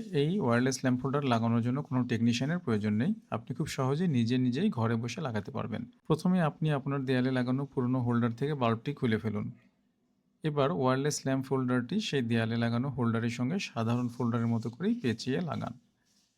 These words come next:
এরপর আপনি যে বাল্বটি খুলেছিলেন সেটা আবার নতুন ওয়্যারলেস ল্যাম্প হোল্ডারের সঙ্গে লাগিয়ে দিন। ব্যাস, আপনার সেটআপ হয়ে গেল।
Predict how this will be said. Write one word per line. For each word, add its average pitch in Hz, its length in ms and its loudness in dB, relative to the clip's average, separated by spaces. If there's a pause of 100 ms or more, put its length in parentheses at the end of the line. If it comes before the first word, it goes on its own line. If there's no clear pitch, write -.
(360)
এরপর 175 200 2
আপনি 170 260 2
যে 175 100 2
বাল্বটি 165 340 0
খুলেছিলেন 139 640 0 (100)
সেটা 147 360 -2
আবার 156 240 0
নতুন 139 300 0
ওয়্যারলেস 131 440 0
ল্যাম্প 117 260 2
হোল্ডারের 117 320 0
সঙ্গে 139 300 -6 (100)
লাগিয়ে 107 360 0
দিন। 98 160 -4 (840)
ব্যাস, - 360 -4 (180)
আপনার 127 260 -4
সেটআপ 135 280 -2
হয়ে 135 200 -2
গেল। 127 200 -2